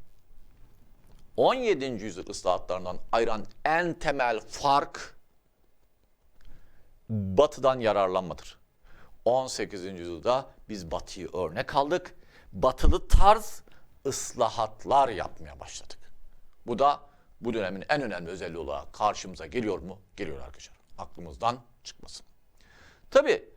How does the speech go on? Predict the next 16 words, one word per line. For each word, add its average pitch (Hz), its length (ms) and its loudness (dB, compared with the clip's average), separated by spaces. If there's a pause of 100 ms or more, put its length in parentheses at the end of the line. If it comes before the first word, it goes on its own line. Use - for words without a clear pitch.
(140)
hangi 311 560 2
alanda 143 560 4 (520)
ıslahatlar 131 840 2 (220)
yaptık? 131 480 2 (600)
E, - 40 -12
şimdi 196 240 -2
sürekli 262 640 2 (420)
Avrupa 208 440 0
karşısında 202 920 2 (220)
geriliyoruz. 185 720 4 (760)
Sürekli 269 500 4 (100)
Avrupa 202 440 2
karşısında 180 880 0
yeniliyoruz. 147 880 2 (640)
Toprak 135 580 2
kaybediyoruz. 208 920 2